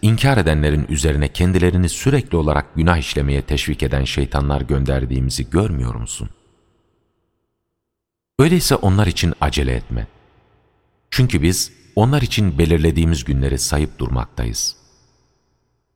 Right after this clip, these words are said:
Allah'tan korkanları, Rahman olan Allah'ın huzurunda onurlu elçiler heyeti gibi bir araya getireceğimiz ve suçluları da suya koşan susamış deve sürüleri gibi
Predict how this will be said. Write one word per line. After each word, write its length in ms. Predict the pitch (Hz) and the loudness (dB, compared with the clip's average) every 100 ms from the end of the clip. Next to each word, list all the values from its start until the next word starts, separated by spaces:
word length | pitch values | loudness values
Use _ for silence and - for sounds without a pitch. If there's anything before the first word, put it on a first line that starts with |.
| _ _ _ _ _ | _ _ _ _ _
Allah'tan 460 | 139 175 156 180 165 | 4 6 4 2 4
korkanları, 720 | 87 76 76 67 64 69 69 - _ _ _ _ _ | 2 2 2 2 0 0 -4 -8 _ _ _ _ _
Rahman 380 | 110 123 123 143 | 2 4 4 4
olan 320 | 127 95 92 - | 4 4 2 2
Allah'ın 400 | 87 85 85 90 | 2 4 4 4
huzurunda 640 | 67 69 69 69 65 67 - | 2 -2 0 0 0 -2 -2
onurlu 420 | 87 92 98 110 - | 2 2 2 0 2
elçiler 420 | 78 - - 90 | 0 0 2 2
heyeti 400 | 71 71 67 67 | 2 0 0 -2
gibi 260 | 65 67 64 | -2 0 2
bir 100 | 82 | 2
araya 280 | 69 64 | 2 -2
getireceğimiz 960 | 60 62 - 64 60 64 60 69 - - _ _ _ _ _ _ - | -2 -4 -4 -4 -2 -2 -2 -2 -4 -8 _ _ _ _ _ _ 0
ve 280 | 113 - - | 0 0 -4
suçluları 640 | - 135 - 135 131 131 | -2 -2 0 2 4 4
da 240 | 85 78 - - - | 2 2 0 -12 -10
suya 280 | - 135 135 | 0 0 2
koşan 360 | 107 92 101 92 | 0 2 2 0
susamış 600 | - 95 101 117 - 73 | -2 0 2 0 -2 0
deve 200 | 85 98 | 2 2
sürüleri 500 | - 71 67 67 60 | 0 0 0 -2 -2
gibi 340 | 64 71 69 | -2 -2 -2